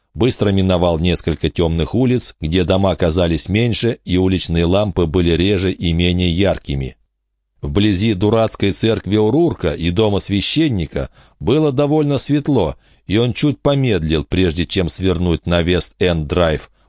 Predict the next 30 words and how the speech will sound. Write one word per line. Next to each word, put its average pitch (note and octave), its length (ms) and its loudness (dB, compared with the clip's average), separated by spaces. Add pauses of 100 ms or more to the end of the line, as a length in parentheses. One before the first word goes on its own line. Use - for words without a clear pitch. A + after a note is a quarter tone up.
(100)
узкую B2+ 520 0
и F#2 200 -2
плохо F2+ 400 0
освещенную G2+ 840 -2
улочку – F#2 640 -2 (220)
которая F#2 480 2
вела F2+ 320 0
к - 60 -14
его F2+ 220 2
собственному E2 760 -2
дому G#2+ 460 -2 (160)
и F#2+ 100 -2
старому F2+ 540 0
депо. D#2+ 420 -2 (720)
Он A2 240 0
ехал A2 500 0
очень A2 380 -2
быстро, F2 560 -2 (280)
изо E2+ 260 0
всех C3+ 320 -2
сил A#2 260 -2
нажимая F#2+ 540 -2
на E2+ 120 -2
педали, G#2+ 560 -2 (280)
уверенный, G2 600 0
что F2+ 240 -2
никто, A2+ 560 0
выскочив F2+ 680 -2
из E2+ 140 -2
темноты, E2 640 -2